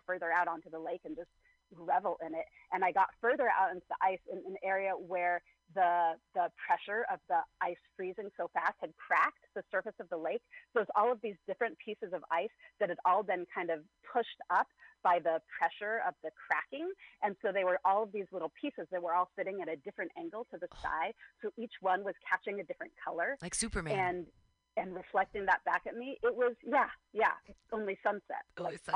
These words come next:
Speaker 2: sunset.
Speaker 1: of these
Speaker 2: Superman,
Speaker 1: amazing
Speaker 2: ice
Speaker 1: colors.
Speaker 2: cave,
Speaker 1: It was
Speaker 2: sunset time.
Speaker 1: so epically unbelievable. And then as I'm out there on the ice,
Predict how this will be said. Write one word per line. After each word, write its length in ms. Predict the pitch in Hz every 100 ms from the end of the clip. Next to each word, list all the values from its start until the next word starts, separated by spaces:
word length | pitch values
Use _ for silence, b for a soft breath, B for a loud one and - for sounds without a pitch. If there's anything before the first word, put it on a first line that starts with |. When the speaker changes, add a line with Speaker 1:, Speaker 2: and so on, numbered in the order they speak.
| 202
Speaker 2:
sunset. 20 | 196
Speaker 1:
of 60 |
these 80 | -
Speaker 2:
Superman, 320 | 214 202 185 -
Speaker 1:
amazing 120 | 165
Speaker 2:
ice 60 | 160
Speaker 1:
colors. 60 | 165
Speaker 2:
cave, 100 | 151
Speaker 1:
It 80 | 220
was 80 |
Speaker 2:
sunset 320 | 160 160 143 -
time. 240 | 139 135 _ 269
Speaker 1:
so 260 | 240 262 -
epically 480 | 233 254 220 220 202 -
unbelievable. 600 | 208 202 202 190 170 160 b -
And 120 | 240
then 100 | 240 -
as 220 | 254 320 320
I'm 140 | 208 175
out 180 | 175 -
there 160 | 175 170
on 140 | 190
the 80 | 190
ice, 180 | 180